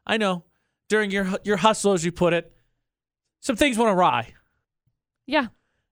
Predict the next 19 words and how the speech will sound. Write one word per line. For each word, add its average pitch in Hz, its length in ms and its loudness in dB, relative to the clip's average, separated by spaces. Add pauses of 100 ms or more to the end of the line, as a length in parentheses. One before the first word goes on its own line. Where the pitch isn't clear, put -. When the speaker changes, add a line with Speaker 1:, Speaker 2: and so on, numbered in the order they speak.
Speaker 1:
And 165 180 -4
I've 175 240 -2
had 185 220 -2
some 180 160 -8
injuries 175 400 0
along 175 340 0
<laughs> - 40 -20
the 285 160 2 (100)
way 277 160 0 (120)
as - 260 -18
well. - 540 -4 (180)
Speaker 2:
Oh, 208 100 -6
beautiful. 196 280 0
Speaker 1:
Who 294 60 4
has 247 160 0
it 247 160 -6
worse, 208 580 -4 (320)
the 165 80 -2
babysitter 220 840 -2